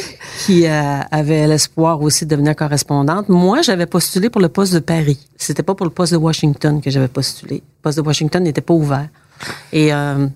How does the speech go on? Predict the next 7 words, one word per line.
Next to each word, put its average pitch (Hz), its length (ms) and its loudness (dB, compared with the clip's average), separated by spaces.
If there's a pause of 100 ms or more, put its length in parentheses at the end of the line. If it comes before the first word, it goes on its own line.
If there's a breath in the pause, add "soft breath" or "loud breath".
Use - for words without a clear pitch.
(880)
et 156 160 2
j'étais 156 720 0
très 226 180 -2
confiante 190 420 -2
de 170 60 2
l'avoir. 143 420 0 (880 loud breath)
Euh, 131 640 0